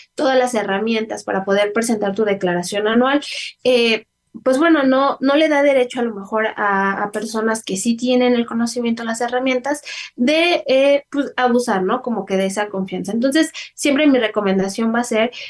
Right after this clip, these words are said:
que, eh, te acerques a una persona que te pueda apoyar y que sea de tu entera confianza. Al final recordemos que la contabilidad habla de nuestra persona, nuestra contabilidad es nuestro dinero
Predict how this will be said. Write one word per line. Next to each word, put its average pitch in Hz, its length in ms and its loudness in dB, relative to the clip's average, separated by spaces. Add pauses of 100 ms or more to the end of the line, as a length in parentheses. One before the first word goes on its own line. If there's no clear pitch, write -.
(140)
que, 233 420 2
eh, 202 340 0 (160)
te 220 120 0
acerques 220 800 0
a 208 100 -6
una 208 240 -2
persona 226 420 -2
que - 80 -16
te 202 120 -8
pueda 190 260 0
apoyar 240 540 -2
y 302 160 2
que 320 160 2
sea 262 200 2
de 247 120 4
tu 240 260 -4
entera 202 580 -2
confianza. 190 680 -4
Al 220 100 -12
final 254 260 0
recordemos 220 560 -4
que 214 140 -4
la 190 120 -4
contabilidad 190 760 -4 (520)
habla 247 320 4
de 220 120 2
nuestra 196 340 -2
persona, 226 460 2
nuestra 208 320 2
contabilidad 196 800 0
es 208 160 -12
nuestro 214 420 -6
dinero 202 600 0